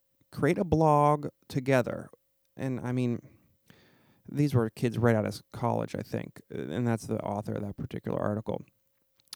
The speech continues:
Pick up the phone, make phone calls, schedule, f-, schedule phone conversations, mass emails,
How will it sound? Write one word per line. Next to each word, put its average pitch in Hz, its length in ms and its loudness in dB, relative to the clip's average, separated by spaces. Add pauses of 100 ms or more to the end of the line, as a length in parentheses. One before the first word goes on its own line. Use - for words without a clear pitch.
Pick 127 180 0
up 151 120 0
the 180 120 2
phone, 208 440 4
make 131 160 2
phone 160 240 0
calls, 123 340 0 (220)
schedule, 156 760 2 (140)
f-, - 200 -20 (200)
schedule 156 520 2
phone 113 280 0
conversations, - 800 -4
mass 117 380 0
emails, 143 800 0